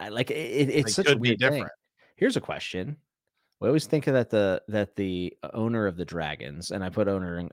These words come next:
Speaker 1: in air quotes here, we, we say that they influence their dragons. Is there a chance that the dragons are actually
Speaker 2: Hundred percent.
Speaker 1: influencing?
Speaker 2: Hundred,
Speaker 1: Yeah.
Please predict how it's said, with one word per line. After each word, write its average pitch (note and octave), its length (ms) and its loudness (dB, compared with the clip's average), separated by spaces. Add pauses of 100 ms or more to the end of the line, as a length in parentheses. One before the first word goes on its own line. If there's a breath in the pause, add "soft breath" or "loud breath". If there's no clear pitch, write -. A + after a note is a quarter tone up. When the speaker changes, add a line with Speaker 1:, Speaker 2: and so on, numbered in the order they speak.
Speaker 1:
in F#2 120 -6
air F2 180 -4
quotes D2 380 -8
here, C#2+ 280 -10 (720)
we, B2+ 180 4
we C3 160 6
say C#3+ 280 8
that A#2 440 8 (880)
they C3 340 8
influence G#2+ 440 0
their F#2 100 -2
dragons. - 680 -8 (1200)
Is A2 200 0
there D3 180 6
a G3 60 2
chance A#2+ 540 -2
that G2+ 120 -6
the F#2+ 60 -8
dragons G2+ 800 -6 (120)
are G2 100 -4
actually G2+ 340 -4
Speaker 2:
Hundred G#2+ 180 0
percent. G#2+ 340 -4
Speaker 1:
influencing? C#3 180 -6 (640)
Speaker 2:
Hundred, A2+ 220 -2
Speaker 1:
Yeah. C#2+ 140 -10